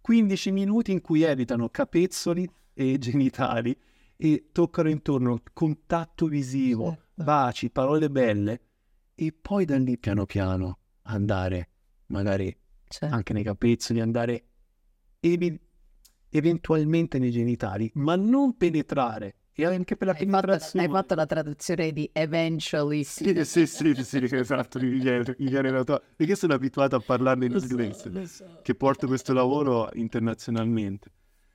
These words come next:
Speaker 1: Eh, ed è, e mi fa tanto piacere, Paola, di portarlo, eh, eh, in Italia.
Speaker 2: Eh, infatti. Anche a me.
Speaker 1: Comunque, sì, questo, mm, e-, evitare la penetrazione da subito.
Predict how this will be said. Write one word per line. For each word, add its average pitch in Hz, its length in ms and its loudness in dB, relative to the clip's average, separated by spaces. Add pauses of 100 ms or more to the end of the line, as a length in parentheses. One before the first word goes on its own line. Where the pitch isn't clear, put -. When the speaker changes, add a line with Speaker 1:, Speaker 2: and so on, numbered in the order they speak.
(280)
Speaker 1:
Eh, 110 880 -2
ed 127 180 2
è, 123 100 0
e 131 80 0
mi 120 100 2
fa 113 180 -6
tanto 117 320 -2
piacere, 107 440 -2
Paola, 101 360 2
di 104 180 -2
portarlo, 98 720 -2
eh, 92 540 -6
eh, 92 600 -8
in 104 180 -4
Italia. - 200 -8 (140)
Speaker 2:
Eh, 165 200 -2
infatti. 151 720 -8 (1160)
Anche 117 280 -2
a 151 60 2
me. 135 320 -4 (400)
Speaker 1:
Comunque, 175 480 0
sì, 175 300 -2
questo, - 460 0 (760)
mm, 165 180 0
e-, 165 200 0
evitare 175 540 0
la 110 120 -2
penetrazione 107 580 -2
da 95 100 -6
subito. - 480 -8